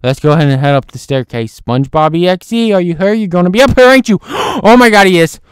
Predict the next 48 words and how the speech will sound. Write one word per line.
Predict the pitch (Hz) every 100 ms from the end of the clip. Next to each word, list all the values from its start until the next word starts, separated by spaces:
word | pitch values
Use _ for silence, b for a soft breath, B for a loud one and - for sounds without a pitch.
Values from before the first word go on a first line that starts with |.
| B B
Oh | 202
my | 247 247
god, | 214 202
he | 196
is. | 175 -
And | 143
oh | 170 190
my | 196 175
god, | 165 156
there's | 143
a | 135
bunch | 147 131
of | 131
'em. | 127 127 B 139
There's | 156 208
a |
bunch | 214 214 208
of | 185
'em. | 190 175 b 131
Oh | 190 240
my | 254
god. | 226 202 _ _ _ -
Whoa, | 127 127 165 147
which | 143 -
one | 165
should | 151 147
I | 120
fight? | - 185 226 - _ _ _ _ _
There's | 143 156
just | 196 -
too | 208
many | 226 302
of | 294 226
'em. | 151
Boom, | - 302
take | 247 269
that, | 277 -
SpongeBob | 240 220 214
E | 220
X | 202 -
E. | 220 -
Oh |
my | 240 226
god, | 185
which | 170 -
one | 180
hit | 175
me? | 120